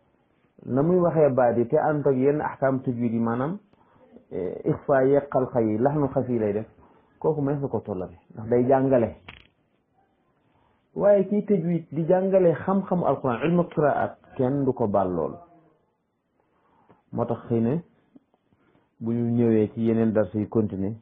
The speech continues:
incha allah ñu ngi ñaan yàlla, yàlla, yàlla ñu may ñu mën a yëggale chaque alxames, mu may ñu jot gu tax ñu mën cee dugg.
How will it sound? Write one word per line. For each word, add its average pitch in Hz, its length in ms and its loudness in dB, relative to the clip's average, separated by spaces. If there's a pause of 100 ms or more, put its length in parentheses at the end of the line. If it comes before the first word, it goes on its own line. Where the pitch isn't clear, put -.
incha 107 280 -2
allah 101 240 0
ñu 107 100 -4
ngi 107 120 -2
ñaan 104 180 0
yàlla, 98 240 2
yàlla, 98 180 4
yàlla 104 140 2
ñu 107 80 -2
may 98 180 0
ñu 98 100 -2
mën 98 160 -4
a 95 180 -8 (800)
yëggale 107 440 -2 (440)
chaque 110 180 -2 (260)
alxames, 101 500 -4
mu 107 120 -6
may 101 200 -4
ñu 98 200 -4 (220)
jot 98 240 -2 (260)
gu - 160 -10
tax 104 200 -6
ñu 98 100 -8
mën 98 280 -6
cee 101 120 -6
dugg. 87 320 -12